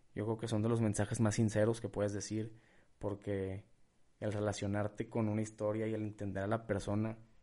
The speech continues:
con lo que le, le pasó, pues eso le da el verdadero valor a, a sus palabras.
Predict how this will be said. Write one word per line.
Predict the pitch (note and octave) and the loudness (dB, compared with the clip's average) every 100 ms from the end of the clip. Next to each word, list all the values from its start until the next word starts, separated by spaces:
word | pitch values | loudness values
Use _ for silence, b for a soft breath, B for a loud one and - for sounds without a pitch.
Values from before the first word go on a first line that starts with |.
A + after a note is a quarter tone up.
| - | -12
con | A2+ | -6
lo | G2+ | -6
que | G2+ G2+ | -4 -4
le, | G2+ G2 F2+ | -2 -4 -4
le | - G#2+ | -2 -2
pasó, | G2 F#2+ A2+ C#3 b b b b b - - - | -2 0 2 0 b b b b b -20 -20 -14
pues | A#2 G#2 | -8 0
eso | A2 - C3 | 0 6 6
le | A#2 | 8
da | A2 | 6
el | A#2 | 6
verdadero | B2 A2+ G#2+ A2 A#2+ - | 6 6 6 4 2 0
valor | A2+ A2 G2+ A2 A2+ - | 2 4 4 4 2 0
a, | A2 G#2+ - - | 0 -2 -6 -8
a | |
sus | - A2+ | -2 -2
palabras. | - G2 G#2 F#2+ G2 - | 0 4 4 4 0 -8